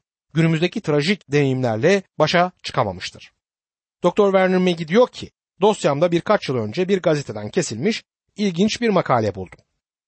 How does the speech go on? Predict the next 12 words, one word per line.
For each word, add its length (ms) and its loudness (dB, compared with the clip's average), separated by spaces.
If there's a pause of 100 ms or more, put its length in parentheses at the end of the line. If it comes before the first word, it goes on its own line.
(280)
Amerika'nın 540 0
demir 200 2
yollarının 500 0
çoğaltılmasından, 1040 -2
batıdaki 360 -2
topraklarının 800 0 (200)
sulanmasından 880 0
daha 300 0
düşük 380 -8 (100)
ithalat, 640 0
ihracat 560 0
vergileri, 560 -2